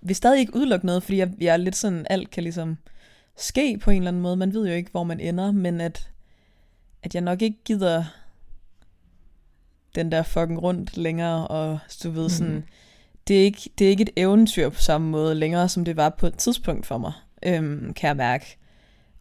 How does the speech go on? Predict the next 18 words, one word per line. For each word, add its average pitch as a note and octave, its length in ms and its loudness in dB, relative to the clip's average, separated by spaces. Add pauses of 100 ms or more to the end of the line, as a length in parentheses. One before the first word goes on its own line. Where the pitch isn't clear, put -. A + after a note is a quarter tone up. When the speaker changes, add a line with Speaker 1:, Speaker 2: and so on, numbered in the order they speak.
Speaker 1:
Og D#3 360 -2
at, - 440 -6 (680)
ja, F3+ 240 -2
at F3+ 100 -6
jeg, E3+ 100 0 (100)
hvis F3 200 -4
jeg E3+ 120 -2
vil G#3 200 4
nogen, F3 220 2
så F#3+ 120 -2
er - 20 -2
det, F3 200 -4
fordi E3+ 200 -4
jeg E3 120 -2
virkelig F#3+ 360 0
vil D#3+ 160 -2
nogen. C#3+ 440 -6 (380)
Øhm, D3 560 -6